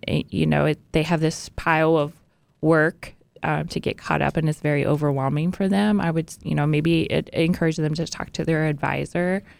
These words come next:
um, about what that looks like for them and kind of assess where they are, um, in the semester, and if it's feasible for them to kind of catch back up, or if it would be better for them to take a leave of absence. And I think, too, it's, like,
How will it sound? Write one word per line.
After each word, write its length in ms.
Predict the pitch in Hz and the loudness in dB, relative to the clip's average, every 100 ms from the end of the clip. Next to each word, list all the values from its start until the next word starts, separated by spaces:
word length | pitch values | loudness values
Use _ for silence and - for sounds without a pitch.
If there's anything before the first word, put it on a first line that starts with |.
| _ _ _ _ _ 160 | _ _ _ _ _ 0
um, 260 | 156 143 | 2 0
about 280 | - - 131 | -2 -2 0
what 180 | 143 143 | -2 -4
that 240 | 143 - | -6 -6
looks 240 | 139 139 - | -6 -6 -6
like 240 | 143 - | -6 -6
for 140 | - 135 | -4 -2
them 400 | 131 131 151 - | -2 -4 -6 -4
and 160 | 151 139 | -2 0
kind 220 | 156 156 | 0 2
of 260 | 165 151 | 2 2
assess 540 | - - - 131 143 - | -2 -8 -2 -2 -2 -2
where 260 | 147 151 | 2 2
they 200 | 147 143 | 2 0
are, 440 | 135 135 135 135 139 - _ _ _ - | 0 0 0 -2 -4 -12 _ _ _ -4
um, 460 | 135 135 131 131 - | -2 -2 -2 -4 0
in 120 | 147 | 0
the 100 | 143 | 0
semester, 760 | - 135 131 131 - 147 151 156 | -2 -4 -4 -6 -4 -2 0 0
and 220 | 135 139 | -2 -4
if 200 | 135 - | -6 -4
it's 340 | 135 131 - _ _ _ | -4 -4 -12 _ _ _
feasible 440 | 165 165 143 139 139 | -2 0 0 0 0
for 180 | 135 | -2
them 340 | 135 139 143 143 | -2 0 -2 -4
to 220 | - 135 | -2 -2
kind 280 | - 135 131 | -2 -6 -4
of 140 | 127 | -6
catch 220 | - - - | -6 -8 -4
back 220 | 143 143 | -4 0
up, 300 | 147 220 - _ _ _ _ _ _ | 0 0 -6 _ _ _ _ _ _
or 560 | - 143 135 135 127 95 - | 0 2 2 0 -2 -6 -6
if 180 | 147 123 | -2 0
it 100 | 131 | 0
would 120 | 135 | -2
be 80 | 139 | -2
better 260 | 131 127 | -2 -2
for 120 | - | -4
them 160 | - 127 | -6 -6
to 120 | 143 | -8
take 260 | 139 - - | -10 -10 -6
a 40 | |
leave 180 | 110 - | -4 -4
of 140 | 120 - | -4 -6
absence. 640 | - - - 123 131 151 | -8 -8 -4 -2 -2 2
And 80 | 220 | 2
I 80 | 214 | 2
think, 240 | 170 147 | 0 -4
too, 280 | - 151 143 | -2 0 0
it's, 220 | 143 - | 0 -4
like, 360 | 139 131 131 | -4 -2 -6